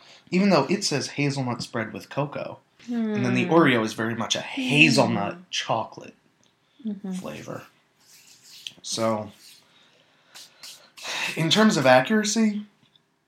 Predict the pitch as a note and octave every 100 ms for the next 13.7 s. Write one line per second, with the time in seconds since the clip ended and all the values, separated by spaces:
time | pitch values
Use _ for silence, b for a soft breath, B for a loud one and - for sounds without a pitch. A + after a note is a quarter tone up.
0 | _ - C#3 C#3 C3+ D3+ G3 G#3+ G3 C#3
1 | - C#3+ D3 C#3 B2+ C3 C3 B2 B2 -
2 | A2+ A2+ B2+ B2 A#2 A#2 A#2 A2 - A2
3 | A2+ G#2+ - A2 G#2 G#2 G#2 G2+ A2 C#3+
4 | D3+ - _ _ _ _ _ _ _ -
5 | G#3+ - - F#3+ - - _ _ _ _
6 | _ - A#2+ B2+ C#3+ - - _ - C3+
7 | C#3 C3 A2+ A2 A2 - A2 A2 A2 G#2
8 | G#2 D3+ - - - _ _ _ - -
9 | A#2 A#2+ D3 - - - A2 A2 A2+ C#3
10 | C#3 - - C#3+ - - _ _ _ _
11 | _ _ _ - A3+ B3 D#4 D4 D4 C#4
12 | C4+ A#3+ A#3 - G#3+ C4 D4 C4+ B3 -
13 | G#3+ G3 G3+ A3 A#3 B3 A#3+